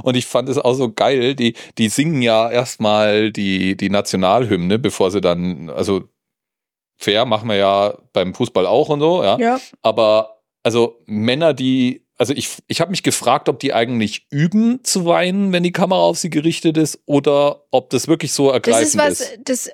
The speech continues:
Speaker 2: weißt du, wir sehen das aus einer deutschen Sicht, wir können das überhaupt nicht begreifen, wie, äh,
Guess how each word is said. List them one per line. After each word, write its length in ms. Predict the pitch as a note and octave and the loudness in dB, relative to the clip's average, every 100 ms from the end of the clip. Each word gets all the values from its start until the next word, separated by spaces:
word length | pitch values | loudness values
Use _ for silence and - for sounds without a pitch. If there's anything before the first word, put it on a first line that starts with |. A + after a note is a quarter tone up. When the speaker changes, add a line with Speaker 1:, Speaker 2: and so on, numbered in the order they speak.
| - | -4
Speaker 2:
weißt 240 | B3+ B3+ | -2 2
du, 240 | D#4 C4 G#3+ | 2 0 -2
wir 560 | A#3 C4+ D4+ D#4 D4 | 0 2 2 2 0
sehen 260 | C4 A#3+ B3+ | 0 0 2
das 140 | C4+ | 2
aus 160 | - A#3+ | 0 -2
einer 120 | A3+ | 0
deutschen 540 | G#3+ G#3 B3+ - B3+ A#3+ | 2 2 2 0 0 0
Sicht, 340 | B3 C4 - | 0 0 2
wir 240 | G#3 G#3+ | 2 2
können 260 | G#3+ A#3+ A#3+ | 0 -2 -2
das 160 | A#3 A3+ | -2 -2
überhaupt 500 | G#3 G3 G3+ C#4 C#4 | -2 0 0 2 0
nicht 160 | B3+ | -2
begreifen, 680 | A3+ A3 F3+ F#3+ G3 G#3 F#3+ | -2 0 2 2 0 -4 -2
wie, 240 | A3 C4 | 2 2
äh, 60 | C4 | 2